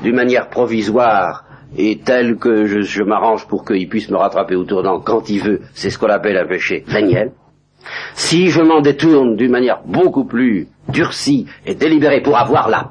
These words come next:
paix, vous comprenez, voilà, pour avoir la paix, mais pas comme, la paix comme le monde la donne, justement, au contraire de la paix du Christ, alors ça peut devenir un péché mortel.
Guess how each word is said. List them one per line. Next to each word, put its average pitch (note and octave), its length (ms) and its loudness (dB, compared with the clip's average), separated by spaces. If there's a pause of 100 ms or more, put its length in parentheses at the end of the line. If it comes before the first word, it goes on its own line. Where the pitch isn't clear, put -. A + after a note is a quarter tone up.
(160)
paix, - 240 -2
vous - 500 -14
comprenez, A3 220 -4
voilà, - 340 -4
pour D3 160 0
avoir B2 320 0
la - 160 -8 (160)
paix, - 200 -2 (840)
mais A#2 120 0
pas - 260 2
comme, - 180 -2
la A2+ 280 -2
paix - 180 0
comme F#3+ 240 4
le E3 100 6
monde E3 300 4
la - 140 -2
donne, - 360 -2
justement, - 460 -20 (1000)
au - 80 -12
contraire C#3+ 380 0
de G#2 40 2
la - 100 -4
paix G2+ 140 -6
du E2+ 100 -10
Christ, D#3+ 220 0 (360)
alors A#2+ 340 0
ça B2 160 -4
peut G2+ 140 -6
devenir F#2+ 480 -6
un A2 120 -2
péché - 420 -10 (180)
mortel. - 640 -8